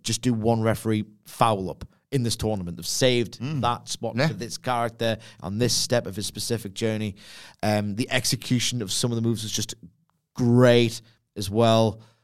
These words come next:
Speaker 1: So the attitude, the atmosphere, the feeling, that matters more than moves, and it always will.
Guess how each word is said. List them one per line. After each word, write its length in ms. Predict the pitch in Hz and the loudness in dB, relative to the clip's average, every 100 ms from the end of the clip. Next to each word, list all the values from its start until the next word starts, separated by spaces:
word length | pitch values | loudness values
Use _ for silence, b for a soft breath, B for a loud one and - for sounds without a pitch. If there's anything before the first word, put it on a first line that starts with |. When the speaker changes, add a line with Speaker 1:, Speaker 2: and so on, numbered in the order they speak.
| b _ | b _
Speaker 1:
So 160 | - 107 | -10 -8
the 80 | 104 | -2
attitude, 540 | 117 104 117 - 120 113 | 0 2 0 2 2 4
the 140 | 113 | 2
atmosphere, 540 | 117 - 113 - 120 107 | 2 2 -4 0 2 2
the 80 | |
feeling, 720 | 95 - 127 120 117 110 104 - _ - | -2 -2 2 4 2 0 -4 -10 _ -2
that 160 | 147 | 2
matters 220 | 156 127 117 | 2 2 2
more 160 | 120 | 2
than 100 | 110 | 2
moves, 180 | 107 104 | 0 0
and 80 | 107 | -2
it 60 | 98 | 2
always 340 | 113 104 95 | 2 2 0
will. 320 | 98 92 90 | -4 -6 -8